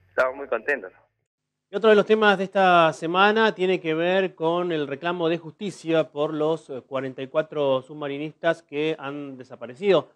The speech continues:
Speaker 2: en el océano en noviembre del año pasado y de, eh, que los cuales no se sabe aún nada, ni siquiera, eh, del submarino, que es lo que ha ocurrido. Hay un gran secreto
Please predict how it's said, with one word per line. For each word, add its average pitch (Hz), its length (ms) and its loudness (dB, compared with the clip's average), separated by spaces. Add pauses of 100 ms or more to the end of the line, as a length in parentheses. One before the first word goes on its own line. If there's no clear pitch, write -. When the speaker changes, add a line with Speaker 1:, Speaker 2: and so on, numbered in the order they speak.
(220)
Speaker 2:
en 120 140 -20
el 123 100 -8
océano 147 640 -2 (240)
en 120 320 -14
noviembre 156 640 0
del 131 460 -4
año 135 540 -6
pasado 175 400 -2
y 175 60 2
de, 160 340 0
eh, 139 280 -16
que 147 480 -6
los 127 120 -10
cuales 180 180 -2
no 165 80 -8
se 147 80 -18
sabe 170 160 -4
aún 156 180 -4
nada, 165 240 4
ni 131 80 -2
siquiera, 202 440 0 (340)
eh, 127 260 -8
del 127 360 -8
submarino, 156 420 -6
que 165 160 -4
es 170 140 -10
lo 139 200 -6
que 139 120 -6
ha 147 280 2
ocurrido. 135 420 -4
Hay 160 60 0
un 143 80 -6
gran 165 200 -4
secreto 156 560 -4